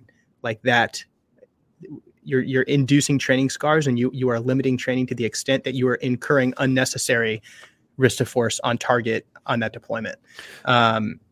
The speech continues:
and, and so, like, that is no doubt a, a balance. Like, ultimately, those decisions in the military side come down to, like, the commander level, depending on what risk is incurred. That might be at the company commander level, might go up to the battalion, might go higher. Um, I, you know, in leadership positions, when I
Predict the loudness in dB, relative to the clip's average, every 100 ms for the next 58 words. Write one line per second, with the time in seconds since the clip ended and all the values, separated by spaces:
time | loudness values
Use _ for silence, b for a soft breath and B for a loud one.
0 | _ _ _ _ 4 6 6 4 0 2
1 | 0 4 6 6 4 2 6 6 4 2
2 | 0 0 0 2 2 2 0 0 0 0
3 | -2 0 0 -2 -4 -2 0 -2 -2 0
4 | 0 0 0 -2 0 0 0 -6 _ -4
5 | -2 -2 -2 -4 -6 -6 -10 -4 -4 -2
6 | -4 0 0 0 -2 -4 -2 -2 -2 -2
7 | -2 -4 -2 -4 -4 -2 -2 -2 -4 -4
8 | -4 -6 -10 -8 -10 -10 -8 -6 -4 -2
9 | -2 -2 -2 -4 -4 -8 -10 -4 -2 0
10 | -2 -2 -2 0 0 -2 -4 B B B
11 | B B 6 6 6 0 -8 _ _ _
12 | _ _ _ _ _ 4 6 6 6 6
13 | 4 -2 _ 0 2 4 2 2 0 -2
14 | -2 -4 -2 -2 0 -2